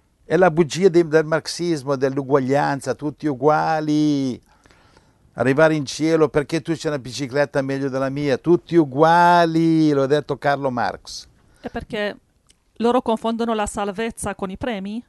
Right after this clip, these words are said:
Speaker 2: Tutto per grazia, pensano? Ma è solo la salvezza per grazia.
Speaker 1: Siccome dice che la salvezza è per grazia, non è per opere. Tutto, anche le benedizioni, noi siamo tutti in Filadelfia, siamo tutti la sposa di Cristo, tutti seduti sui troni,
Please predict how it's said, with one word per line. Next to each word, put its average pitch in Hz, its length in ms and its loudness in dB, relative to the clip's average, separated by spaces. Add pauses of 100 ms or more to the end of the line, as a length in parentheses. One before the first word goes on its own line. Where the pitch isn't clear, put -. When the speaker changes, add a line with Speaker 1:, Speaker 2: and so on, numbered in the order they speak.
(100)
Speaker 2:
Tutto 247 240 -2
per 208 160 -6
grazia, 190 480 -8
pensano? 196 600 -10 (120)
Ma 208 100 -2
è 202 60 0
solo 220 180 -2
la 208 100 -4
salvezza 208 440 -6
per 175 140 -12
grazia. 165 320 -14
Speaker 1:
Siccome 170 420 -2
dice 139 320 -2
che 113 80 -2
la 117 100 2
salvezza 113 640 0
è 98 80 -4
per 101 160 -4
grazia, 92 640 -2 (280)
non 95 160 -10
è 104 100 0
per 107 200 0
opere. 101 420 0
Tutto, 214 960 6
anche 185 300 2
le 185 100 4
benedizioni, 175 680 -2
noi 180 200 0
siamo 170 240 -2
tutti 190 260 -6
in 175 60 -2
Filadelfia, 175 1000 2 (280)
siamo 165 280 -2
tutti 175 240 -2
la 160 120 4
sposa 160 320 -2
di 165 160 -2
Cristo, 170 520 -2
tutti 170 300 0
seduti 156 420 -4
sui 156 180 -4
troni, 165 720 0